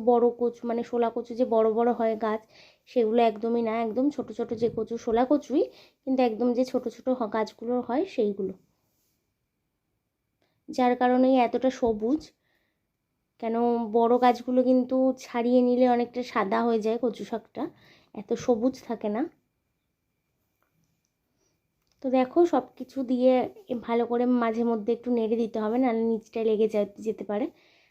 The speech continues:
আর আমি গ্যাসের ফ্লেমটা কিন্তু লোতে দিয়েই রান্নাটা করব, কেন কচু শাকের জলটা খুব ভালোভাবে শোকানোর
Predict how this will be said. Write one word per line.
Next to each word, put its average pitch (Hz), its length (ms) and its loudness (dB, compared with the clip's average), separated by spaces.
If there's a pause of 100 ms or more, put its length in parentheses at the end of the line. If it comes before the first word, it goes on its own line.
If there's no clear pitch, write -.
(100)
আর 220 140 -2
আমি 226 160 0
গ্যাসের 226 320 0
ফ্লেমটা 220 340 -2
কিন্তু 233 240 -2
লোতে 226 360 0
দিয়েই 233 260 2
রান্নাটা 214 360 -4
করব, 202 300 -8 (1300)
কেন 220 200 -8
কচু 220 240 -6
শাকের 233 240 -2
জলটা 214 300 0
খুব 220 200 -6
ভালোভাবে 220 440 2
শোকানোর 226 420 -4